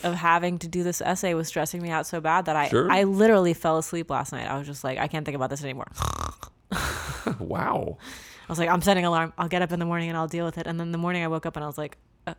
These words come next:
Speaker 1: I mean, exactly what I
Speaker 2: Sure.
Speaker 1: said. I just had, I
Speaker 2: But,
Speaker 1: was
Speaker 2: but
Speaker 1: stressed
Speaker 2: the im-,
Speaker 1: about it.
Speaker 2: the important part, the important thing about the essay and the important thing about the process, or, and, and even the topic, we talk about stress. Like, there's, there is this, this, um, we both talk about it. We talk about the pressure.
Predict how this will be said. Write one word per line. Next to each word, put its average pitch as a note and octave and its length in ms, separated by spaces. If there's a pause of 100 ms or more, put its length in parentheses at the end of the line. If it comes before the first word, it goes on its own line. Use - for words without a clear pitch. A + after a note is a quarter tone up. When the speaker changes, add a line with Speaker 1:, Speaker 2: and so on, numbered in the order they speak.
Speaker 1:
I - 40
mean, G3 140
exactly G#3 340
what G3 100
I G3 40
Speaker 2:
Sure. - 240
Speaker 1:
said. A#2+ 120
I - 80
just F#3 180
had, F3 280
I E3 100
Speaker 2:
But, E3+ 60
Speaker 1:
was F3 100
Speaker 2:
but - 20
Speaker 1:
stressed F#3+ 220
Speaker 2:
the A#3 60
im-, A3 80
Speaker 1:
about D3+ 100
it. - 160
Speaker 2:
the E3 180
important F#3 400
part, D3 300
the C3+ 60
important E3+ 360
thing B2+ 100
about G2+ 200
the F#2+ 100
essay G2 360
and F2+ 120
the F#2 80
important F#2 320
thing F#2+ 100
about E2+ 180
the D#2+ 60
process, F#2 760
or, G2+ 180
and, G2+ 260
and G#2+ 220
even A#2 200
the G2+ 100
topic, G#2 340
we F2+ 60
talk F2+ 200
about F2 220
stress. A2+ 400
Like, F2+ 160
there's, F#2 260
there G2+ 220
is F2+ 360
this, - 440
this, E2 460 (120)
um, E2 400 (460)
we D3+ 140
both G3 240
talk F3 200
about A2+ 140
it. - 40
We F#2+ 100
talk B2+ 140
about G2 140
the F2+ 60
pressure. - 460